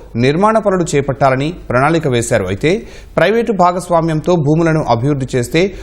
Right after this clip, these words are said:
అమరావతి అభివృద్ధికి ఊతం ఇచ్చినట్లు అవుతుందని ప్రభుత్వం భావిస్తోంది. ఇందులో భాగంగా గుర్తించారు. ఈ భూముల్లో నివాస, వాణిజ్య సముదాయాలు, కార్యాలయాల నిర్మాణానికి ప్రైవేటు వ్యక్తులు, సంస్థలకు అవకాశం కల్పించింది.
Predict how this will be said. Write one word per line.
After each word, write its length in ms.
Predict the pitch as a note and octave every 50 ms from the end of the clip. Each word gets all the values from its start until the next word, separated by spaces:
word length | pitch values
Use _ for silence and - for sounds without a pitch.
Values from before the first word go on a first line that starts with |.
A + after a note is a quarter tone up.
| - - -
అమరావతి 480 | A#2+ C#3 F#3 G3+ A3 A3 G#3+ G#3+ G3+ D#3
అభివృద్ధికి 520 | C3+ C#3+ B2+ D3+ F3+ F3 E3+ F3+ E3 F3+
ఊతం 360 | D3+ A#2+ B2 D3+ F3 F3 E3+
ఇచ్చినట్లు 480 | A#2 C3 B2+ - - D3 C3 - D3+ C#3+ -
అవుతుందని 400 | B2 B2 - C3 B2 B2 C#3 D3
ప్రభుత్వం 460 | C#3+ - B2+ A2+ A2+ C#3 - D3 C3+
భావిస్తోంది. 680 | A#2 G#2+ A2 G#2+ A#2+ A#2 - C3+ B2 A2 G#2 F#2 E2+ - - - - - -
ఇందులో 260 | B2+ D3+ F3 F#3 G3 F3+
భాగంగా 380 | D3+ D3+ D3+ D3+ D#3 D3+ D#3
గుర్తించారు. 720 | D#3+ C#3+ A#2+ A2+ A2 - - C3 A2+ G#2+ B2 A2+ G2+ F2 - - - - - - - - - - - -
ఈ 120 | B2+ C#3+ C#3+
భూముల్లో 540 | A#2 C#3 D3+ D#3+ E3 E3 E3 E3 D3 D#3+ D#3+ - - - - - -
నివాస, 420 | B2 C3+ C#3+ D#3+ F#3 F#3+ F3+ G3+
వాణిజ్య 540 | G#3 G#3 F#3+ D3+ C#3 C3 D3+ E3+ D#3+ C#3+ D#3
సముదాయాలు, 720 | - - C#3+ C3+ C#3 C3+ C3+ C3+ C3+ C3+ C3+ D3+ D#3 E3 D#3 - - - - -
కార్యాలయాల 640 | C#3 C#3 D#3 E3+ F3 E3+ E3 D#3 D3+ D3 D3 D3 - -
నిర్మాణానికి 760 | B2 B2 B2 A#2 C3 D3 D3+ D3+ D3 D3+ C#3 - C3+ A2+ F2+ - - - - - - -
ప్రైవేటు 380 | C#3+ D#3 F3 G#3 G#3+ G#3 G3
వ్యక్తులు, 420 | D#3+ C#3+ C3 - - E3+ F#3 G3 G#3
సంస్థలకు 600 | - D#3+ C3+ D3 C#3+ - - D#3+ D#3 D#3 F3 D#3 -
అవకాశం 420 | B2 C3 C3 E3 D#3+ D#3+ - E3
కల్పించింది. 640 | D3 D3 C#3 C3 D3 C#3 B2 C#3 C3 C3+ A#2+ F2 -